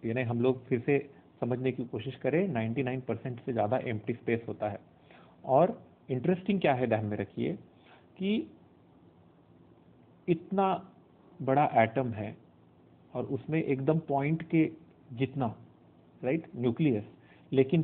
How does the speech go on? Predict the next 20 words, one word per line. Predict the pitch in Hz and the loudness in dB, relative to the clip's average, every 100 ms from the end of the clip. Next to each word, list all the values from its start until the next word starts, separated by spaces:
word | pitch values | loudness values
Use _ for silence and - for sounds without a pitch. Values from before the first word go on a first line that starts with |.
| 165 | 0
पूरा | 143 156 175 | 2 4 6
का | 156 | 4
पूरा | - 135 139 | 0 2 2
mass | 117 120 139 135 | 2 0 0 2
जो | 135 | 0
होता | 120 117 | 0 0
है | 117 113 107 | -2 0 0
एटम | 107 107 | 0 -6
का | 139 | -4
वो | 143 151 | -2 -2
nucleus | 156 113 110 117 117 117 | 0 -2 -2 0 0 -2
में | 113 | -8
समाया | 107 98 98 | -8 -4 -4
होता | 101 95 - | -4 -6 -8
है। | 101 98 - - - - - - - - - - - - _ - - _ - - - - - - - _ _ - - - - | -10 -14 -20 -20 -20 -20 -20 -20 -20 -20 -20 -20 -20 -20 _ -20 -20 _ -20 -20 -20 -20 -20 -20 -20 _ _ -20 -20 -20 -14
It | - | -6
is | 165 165 | -6 -4
very | 123 175 190 | 2 4 4
interesting, | 170 180 - 107 107 - _ - - - _ | 4 2 0 -12 -14 -20 _ -20 -20 -20 _
correct? | - 190 - | -6 -4 -6